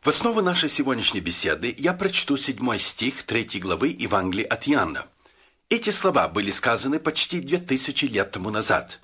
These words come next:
но они не менее актуальны сегодня, в наш двадцатый век. Здесь сказано: "Не удивляйся тому, что я сказал тебе,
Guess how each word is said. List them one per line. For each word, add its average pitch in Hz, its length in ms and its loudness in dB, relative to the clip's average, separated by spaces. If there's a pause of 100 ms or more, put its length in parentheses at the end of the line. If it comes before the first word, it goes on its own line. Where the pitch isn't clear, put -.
(360)
но 135 240 4
они 139 240 4
не 113 180 0
менее 196 440 2
актуальны 147 680 2
сегодня, 101 760 -2
в 117 120 -4
наш 110 280 0
двадцатый 107 680 0
век. - 440 0 (500)
Здесь 202 280 2
сказано: 90 500 0 (200)
"Не 156 280 2
удивляйся 147 840 2
тому, 180 300 4
что - 220 2
я 135 160 4
сказал 131 400 2
тебе, 110 360 -2